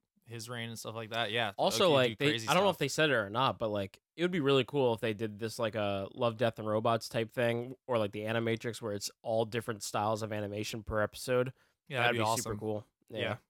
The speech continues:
Speaker 1: They could do a lot of interesting stuff. So then you're talking about Hawkeye.
Speaker 2: I'm talking about Hawkeye.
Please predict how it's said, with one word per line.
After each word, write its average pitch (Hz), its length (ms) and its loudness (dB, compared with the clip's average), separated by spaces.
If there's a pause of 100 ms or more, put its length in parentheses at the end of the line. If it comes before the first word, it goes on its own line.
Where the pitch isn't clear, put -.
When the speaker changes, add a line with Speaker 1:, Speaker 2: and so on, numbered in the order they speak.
(160)
Speaker 1:
They 147 160 -2
could 147 100 -6
do 127 100 -4
a 120 40 0
lot 110 160 0
of 104 80 -4
interesting 104 280 -12
stuff. 104 280 -8
So - 100 -8
then 117 160 -6
you're 262 220 0
talking 135 280 2
about 104 220 -4
Hawkeye. 101 640 2
Speaker 2:
I'm 139 140 -2
talking 147 160 2
about 117 140 2
Hawkeye. 107 420 2